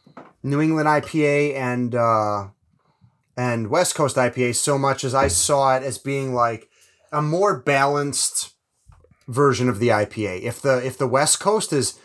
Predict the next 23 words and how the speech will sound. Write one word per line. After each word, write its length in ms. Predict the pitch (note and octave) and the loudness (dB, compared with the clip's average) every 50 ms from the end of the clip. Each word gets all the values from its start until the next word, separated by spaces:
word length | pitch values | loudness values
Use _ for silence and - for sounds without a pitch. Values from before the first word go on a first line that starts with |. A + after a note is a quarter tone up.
| _ _ _ _ | _ _ _ _
kind 160 | - D#3 D#3 | 0 0 0
of 80 | B2+ B2+ | 0 -2
intentionally 840 | C3 B2 - - D3 D#3+ D#3 - F3 E3+ D#3+ D#3 D3+ D3 C#3+ - _ | -4 -6 -6 -4 -4 -2 -2 -2 0 0 0 0 0 -2 -4 -6 _
unbalanced, 840 | A#2 A#2 B2 C3+ C#3 C3 C#3+ D#3 E3 F3 F3+ F#3 G3 F#3+ - - - - - - - - - - - - - - - - | -4 -2 -2 -2 0 0 2 2 0 0 -2 -4 -4 -6 -6 -8 -10 -16 -20 -20 -20 -20 -20 -8 -6 -4 -4 -4 -6 -2
uh, 320 | C#3+ C#3+ C#3 C3+ C3 B2+ B2+ | 2 2 4 4 4 4 2
you 100 | B2+ C3 | 2 2
know, 140 | C3 C3 B2+ | 2 2 2
to 120 | B2+ - B2 | 0 -2 -2
be, 140 | B2 C#3 | 0 2
like, 200 | C3 B2 A#2+ A2 F#2 | 4 4 2 2 0
really 380 | G2 G#2+ C3+ E3+ F3 E3 E3 D#3 | -4 -2 2 2 4 4 2 0
showcase 500 | - - D3+ C#3+ C3+ - D3 C#3+ B2 - | 2 2 2 2 2 0 -2 -2 -2 -2
the 100 | - B2 | -2 -2
hops 340 | G#2+ A#2+ A#2 A#2+ A#2+ - - | 0 2 2 2 2 0 -4
with 100 | C3 B2 | 0 0
everything 320 | B2 A#2 B2+ B2 C3 B2+ | 0 0 2 0 0 0
else 180 | B2 B2 A#2+ - | 0 0 0 -2
getting 220 | - C3+ B2 B2 A#2+ | -4 -4 -4 -2 0
out 120 | A2+ A#2 | 0 0
of 60 | A2+ | 0
the 60 | G#2+ G#2+ | -2 -2
way, 320 | G#2 G#2+ A2 C3+ F3 F#3 - _ _ _ _ _ _ _ _ _ _ _ _ _ | 0 0 0 -2 -4 -8 -12 _ _ _ _ _ _ _ _ _ _ _ _ _
um, 460 | C3 B2+ A#2+ A#2 A2 G#2 G2+ G2+ G2 | 0 2 4 2 2 0 -4 -10 -14